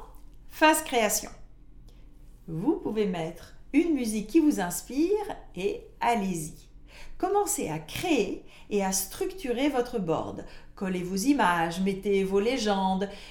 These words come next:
dessinez pour faire des liens entre les images. Alors pourquoi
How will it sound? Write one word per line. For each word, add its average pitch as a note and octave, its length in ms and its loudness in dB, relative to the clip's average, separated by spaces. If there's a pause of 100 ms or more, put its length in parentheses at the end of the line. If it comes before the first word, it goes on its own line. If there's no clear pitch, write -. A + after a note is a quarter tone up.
(140)
dessinez G3+ 680 4
pour G3 180 -6
faire G3 180 -2
des G3 160 6
liens B3+ 340 2
entre A3 260 -2
les G#3 220 -2
images. F#3 540 0 (240)
Alors G#3 160 -6
pourquoi F4+ 360 0